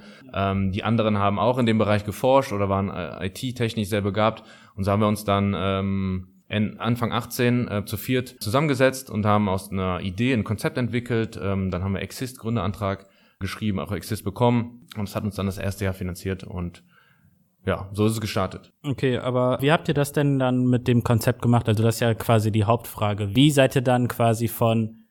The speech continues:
Speaker 2: „Okay, ich weiß, das geht besser“, zu einem fertigen Konzept gekommen, dass ihr halt auch dann von Exist dann auch
Speaker 1: Ja.
Speaker 2: unterstützt wurdet?
Speaker 1: Also wir haben's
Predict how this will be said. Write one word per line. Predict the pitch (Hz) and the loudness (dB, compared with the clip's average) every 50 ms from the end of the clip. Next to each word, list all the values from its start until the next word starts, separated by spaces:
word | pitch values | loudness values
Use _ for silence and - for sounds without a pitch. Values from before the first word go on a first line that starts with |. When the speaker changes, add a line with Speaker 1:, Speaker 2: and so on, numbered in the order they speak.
| _ _ _ | _ _ _
Speaker 2:
„Okay, | - 117 - - 117 | -12 -6 -2 0 0
ich | 104 - | 0 4
weiß, | 120 120 120 | 4 2 4
das | - 117 107 - | 4 0 -2 0
geht | - 104 - | 0 -2 0
besser“, | - 123 123 - 139 127 120 117 | 0 -2 0 2 2 2 2 0
zu | - - - 131 120 117 113 113 110 110 | -2 -4 -2 0 0 2 2 2 2 0
einem | - 107 107 107 107 107 104 101 | 0 0 2 2 4 2 2 0
fertigen | - - 113 104 - 120 110 | 0 -2 -2 -2 0 -2 -2
Konzept | 113 - 110 104 101 - 117 113 - - - - - - - _ _ _ _ _ | -2 -2 -4 -4 -4 -4 -6 -6 -6 -10 -20 -20 -20 -20 -20 _ _ _ _ _
gekommen, | - 113 - - 113 107 104 107 101 101 | -10 -10 -4 0 0 0 2 2 0 2
dass | 98 110 101 - | 2 0 2 2
ihr | 113 107 | 2 2
halt | 101 - | 2 2
auch | 104 104 - | 0 -2 -2
dann | - - 104 104 104 104 101 101 98 98 - - | 0 0 0 2 2 2 0 0 -2 -4 -6 -12
von | - - 107 101 98 | -4 -2 0 0 0
Exist | 98 - - - 107 104 - - | -2 -4 -4 -6 -6 -4 -2 -2
dann | 101 98 101 101 101 101 | -2 0 0 0 -2 -2
auch | - - 95 110 | -4 -4 0 2
Speaker 1:
Ja. | 117 | 4
Speaker 2:
unterstützt | 110 98 - - 110 104 - - - | 4 2 0 -2 -4 -6 -6 -6 -6
wurdet? | 101 98 - - - _ _ _ _ _ _ _ _ _ _ _ | -6 -6 -6 -10 -14 _ _ _ _ _ _ _ _ _ _ _
Speaker 1:
Also | - 107 107 107 | -2 -2 0 2
wir | 107 107 | 4 4
haben's | 120 123 113 - - - - | 4 4 2 -2 -6 -12 -16